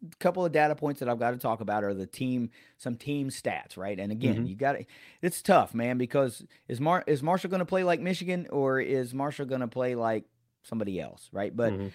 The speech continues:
Speaker 1: what East Carolina was able to do, or what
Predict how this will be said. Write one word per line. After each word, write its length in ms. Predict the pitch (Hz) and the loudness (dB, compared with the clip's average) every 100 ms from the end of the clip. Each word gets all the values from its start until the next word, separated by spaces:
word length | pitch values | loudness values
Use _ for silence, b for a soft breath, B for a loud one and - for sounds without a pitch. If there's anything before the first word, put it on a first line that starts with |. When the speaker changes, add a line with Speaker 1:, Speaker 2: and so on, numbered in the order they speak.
| B B - | B B 4
Speaker 1:
what 240 | 156 175 | 6 6
East 160 | 190 - | 0 2
Carolina 420 | 185 165 151 151 | 6 6 6 4
was 160 | 139 131 | 2 2
able 320 | 143 151 151 147 | 4 4 2 0
to 120 | 139 | -2
do, 320 | 123 131 131 | 0 0 2
or 180 | 104 107 | 2 0
what 360 | 95 117 120 | 2 0 0